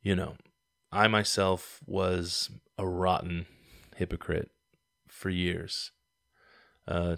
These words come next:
today, I'm not saying I'm immune to the possibility of acting hypocritically, but I certainly bring that before the Lord and ask Him to search my heart, reveal it in me.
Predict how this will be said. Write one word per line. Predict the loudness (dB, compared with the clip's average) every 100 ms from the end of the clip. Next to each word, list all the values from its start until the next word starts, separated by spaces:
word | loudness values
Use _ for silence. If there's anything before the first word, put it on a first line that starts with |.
| -4
today, | 2 6 6 6 -2 -14 -20 -20 _ -20 _ _ _ _ _ _ _ _ _ _ _ _ _
I'm | -6 0
not | 0 0
saying | 0 0 0
I'm | 0 -2 -4
immune | -6 -2 2 2 0 -4 -10 0
to | 4
the | 6
possibility | 6 6 6 6 6 4 2 -2 -4
of | 0
acting | 2 2 -2 -4 -6 -10 _ -8
hypocritically, | -6 -4 0 2 2 2 -2 -2 -6 _ -20 -20 -20 -20 -20 -20 -20 -20 _ _ _ 0
but | 2
I |
certainly | 6 6 6 4
bring | 2 2 2
that | 0 -2
before | -4 -4 -4
the |
Lord | -2 0 2 0 0
and | -4 -10 -18 _ _ _ -6
ask | -2 -2 -2
Him | -4
to | -2
search | 0 -2 -2
my | -8 -6
heart, | -2 -2 -4 -10 _ _
reveal | -8 -4 -2 0 0
it | -2
in | -4
me. | -6 -12